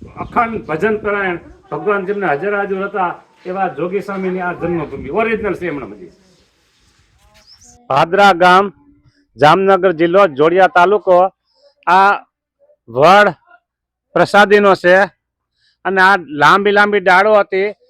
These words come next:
આની ઉપર ભગવાન સ્વામિનારાયણ ચડી અને આ ઊંડ નદીમાં ધુબાકા મારતા એવી મહાપ્રસાદીભૂત આ ઊંડ નદી છે. અને આ વડ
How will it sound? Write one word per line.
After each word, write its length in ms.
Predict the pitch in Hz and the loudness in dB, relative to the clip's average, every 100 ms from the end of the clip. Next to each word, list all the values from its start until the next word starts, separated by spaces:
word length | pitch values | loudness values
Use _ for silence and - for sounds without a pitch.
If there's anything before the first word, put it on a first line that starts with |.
| _ _ | _ _
આની 300 | 156 196 214 208 | -2 0 0 -2
ઉપર 240 | - 214 190 | 0 0 2
ભગવાન 420 | 143 160 208 202 | -2 2 2 2
સ્વામિનારાયણ 680 | - 185 202 202 208 190 - | 0 0 2 0 0 0 0
ચડી 300 | 214 233 139 - _ _ | 2 4 2 -4 _ _
અને 180 | 180 196 | -6 0
આ 220 | 202 214 - 180 | 0 0 -4 -4
ઊંડ 200 | 226 233 | -4 -2
નદીમાં 560 | 214 202 202 208 202 131 | -2 -2 -2 0 -2 -2
ધુબાકા 400 | 175 214 214 190 | 2 2 2 0
મારતા 440 | 180 175 147 117 - _ _ _ | 0 -2 -2 -6 -6 _ _ _
એવી 260 | 170 196 208 185 165 | -4 0 0 0 0
મહાપ્રસાદીભૂત 920 | 185 202 196 - 202 190 170 190 208 - 202 | 0 0 -4 -2 -2 -2 -4 -4 -4 -2 0
આ 80 | 190 - | 0 -2
ઊંડ 200 | 196 208 | -8 -4
નદી 360 | 202 185 175 156 | -2 -4 -4 -6
છે. 120 | 135 117 - _ - - - | -6 -10 -12 _ -20 -20 -14
અને 200 | 160 185 | -8 -2
આ 200 | 196 190 170 135 | 0 2 0 2
વડ 300 | 208 208 | 4 4